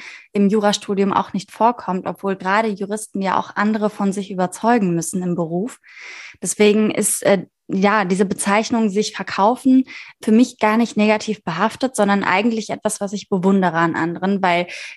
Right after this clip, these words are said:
Menschen, die das können, sind meistens zum Beispiel auch Menschen, die sehr selbstsicher sind, aber auch rhetorisch einfach sehr begabt sind und gut verhandeln können. Also das sind alles solche Skills, äh, die ich mir mühsam immer noch aneigne in meinem Leben.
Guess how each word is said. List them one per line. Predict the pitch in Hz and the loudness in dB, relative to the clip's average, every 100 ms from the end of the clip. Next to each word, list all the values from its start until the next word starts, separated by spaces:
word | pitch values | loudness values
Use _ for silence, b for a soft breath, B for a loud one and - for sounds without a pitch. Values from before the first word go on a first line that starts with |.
| - | 0
Menschen, | 208 240 247 | 2 4 2
die | 214 | 4
das | 202 196 - | 4 2 -2
können, | - 208 240 | -4 -2 0
sind | 226 202 | 0 0
meistens | 196 208 - 214 - | 2 0 0 -2 -2
zum | 202 | 0
Beispiel | 196 202 - 208 | 0 0 -2 0
auch | 185 180 - | 0 0 -4
Menschen, | 190 202 202 208 | 0 0 0 -2
die | 185 | 0
sehr | 185 | 0
selbstsicher | 170 180 185 - 220 220 247 | 2 0 -2 -6 -8 -4 -4
sind, | 220 240 262 285 B B B | -2 0 0 -2 B B B
aber | - 196 - | 0 2 4
auch | 196 214 - - | 4 4 -2 -4
rhetorisch | 190 202 - 269 240 - | -2 0 4 4 4 2
einfach | 175 170 190 | -2 -2 -6
sehr | 170 185 | -2 -2
begabt | 170 170 170 175 _ | -2 0 2 2 _
sind | - 220 - | -4 -4 0
und | 254 285 294 | 6 6 6
gut | 247 | -2
verhandeln | - 208 208 208 170 170 | 0 -2 -2 0 -2 -4
können. | - 170 165 B B B | -4 -6 -6 B B B
Also | 185 | 0
das | 202 202 | 0 4
sind | 240 | 4
alles | - 247 262 | 4 0 0
solche | 196 214 226 226 | 0 0 2 -4
Skills, | - 226 247 269 - | -2 0 0 -2 -6
äh, | 202 | -4
die | 190 220 | 0 0
ich | 262 254 | 0 2
mir | 233 226 | 4 6
mühsam | 226 269 233 220 220 | 8 8 8 2 2
immer | 254 247 | 4 4
noch | 220 214 | 4 0
aneigne | - 240 185 185 - 185 | -2 0 -2 -2 -4 -2
in | 175 | 0
meinem | 175 185 | 2 2
Leben. | 180 202 208 196 | 2 2 2 0